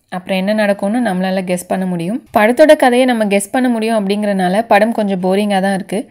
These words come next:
ஜோக்ஸும் ரசிக்கிற மாதிரி இல்ல. Already சில படங்கள்ல வர காமெடியை இங்க ரிப்பீட் பண்ணிருக்க மாதிரி இருக்கு. அப்புறம் ஒவ்வொரு அரை மணி நேரத்துக்கு ஒரு தடவை புது புது முகங்களை இன்ட்ரோடியூஸ் பண்றாங்க படத்துல. And யோகி பாபுவே படத்துல லேட்டா தான் என்ட்ரி ஆகுறாரு. சாங்ஸும் சொல்லிக்கிற அளவு இல்ல.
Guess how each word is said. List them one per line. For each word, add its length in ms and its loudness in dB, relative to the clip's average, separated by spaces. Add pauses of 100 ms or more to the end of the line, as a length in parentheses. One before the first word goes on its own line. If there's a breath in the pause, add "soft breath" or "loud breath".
(160)
ஜோக்ஸும் 460 4
ரசிக்கிற 340 0 (100)
மாதிரி 300 0
இல்ல. 100 0 (220)
Already 360 2
சில 120 2 (100)
படங்கள்ல 460 2
வர 100 2 (160)
காமெடியை 440 -2 (120)
இங்க 200 -2
ரிப்பீட் 280 -4
பண்ணிருக்க 420 -4
மாதிரி 280 -2
இருக்கு. 200 -10 (120)
அப்புறம் 300 2
ஒவ்வொரு 280 2
அரை 180 4
மணி 160 0
நேரத்துக்கு 380 0
ஒரு 120 0 (140)
தடவை 320 2 (160)
புது 220 -2
புது 220 2
முகங்களை 420 -2 (240)
இன்ட்ரோடியூஸ் 380 -4
பண்றாங்க 420 -2
படத்துல. 320 -4 (180)
And 100 -2 (100)
யோகி 340 4
பாபுவே 400 4
படத்துல 400 0
லேட்டா 300 0
தான் 180 0
என்ட்ரி 280 -4
ஆகுறாரு. 380 -4 (240 soft breath)
சாங்ஸும் 420 0 (160)
சொல்லிக்கிற 400 -2
அளவு 240 -2
இல்ல. 120 -2